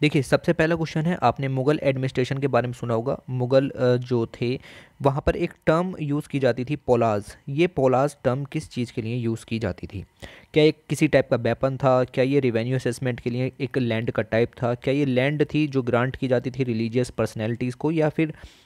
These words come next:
ये एक सोल्जर्स का टाइप था? बताइए।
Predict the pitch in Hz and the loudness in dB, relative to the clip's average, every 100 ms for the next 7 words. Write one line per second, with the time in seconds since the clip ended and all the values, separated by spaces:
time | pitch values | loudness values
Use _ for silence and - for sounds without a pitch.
0 | - 185 185 - 139 135 131 - 123 101 | -2 0 0 2 0 2 -2 -2 -4 -2
1 | 95 - 92 - _ _ - - - _ | -4 -8 -10 -10 _ _ -20 -20 -20 _
2 | - 139 113 92 | -4 -2 0 -4